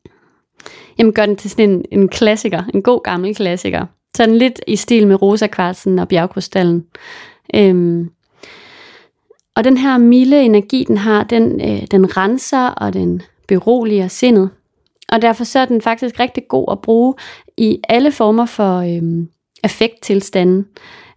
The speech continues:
Øhm, men den er også god at bruge til, øh, hvis du nu lider af søvnløshed, eller du har hovedpine, eller, øh, eller du er stresset. Altså, så er det også sådan en, der, der dæmper, øhm, nogle af de her ting.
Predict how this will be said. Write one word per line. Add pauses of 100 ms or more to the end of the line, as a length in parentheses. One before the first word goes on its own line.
(100)
Øhm, (1300)
men
den
er
også
god (140)
at
bruge
til,
øh, (300)
hvis
du
nu
lider
af
søvnløshed, (140)
eller
du
har
hovedpine, (460)
eller,
øh, (300)
eller
du
er
stresset. (120)
Altså,
så
er
det
også
sådan
en,
der, (220)
der
dæmper, (480)
øhm,
nogle
af
de
her
ting.